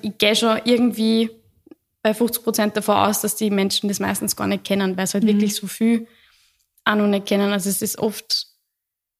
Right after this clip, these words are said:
Speaker 1: ich, ich glaub, ich lebe mittlerweile in einer Bubble, die unglaublich aufgeklärt ist und auch unglaublich offen miteinander und mit, mit, ähm, solchen Themen umgeht. Also die,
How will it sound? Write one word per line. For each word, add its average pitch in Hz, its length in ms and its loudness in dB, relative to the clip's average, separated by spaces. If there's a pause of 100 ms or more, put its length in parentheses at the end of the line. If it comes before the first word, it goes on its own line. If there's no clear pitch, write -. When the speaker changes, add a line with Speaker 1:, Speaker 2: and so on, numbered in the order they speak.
(300)
Speaker 1:
ich, 226 200 -2
ich 220 100 -2
glaub, 208 180 2
ich 226 80 4
lebe 214 220 2
mittlerweile 214 480 0
in 208 60 2
einer 208 200 2
Bubble, 208 260 2
die 202 280 -4
unglaublich 220 500 0
aufgeklärt 208 580 0
ist 214 140 0
und 214 100 0
auch 208 100 0
unglaublich 208 400 -2
offen 208 280 -2
miteinander 202 720 -2
und 202 240 -2
mit, 202 280 -6
mit, 196 460 -4
ähm, 196 280 -2
solchen 202 300 -2
Themen 202 240 -2
umgeht. 226 480 0
Also 208 200 -2
die, 202 300 -6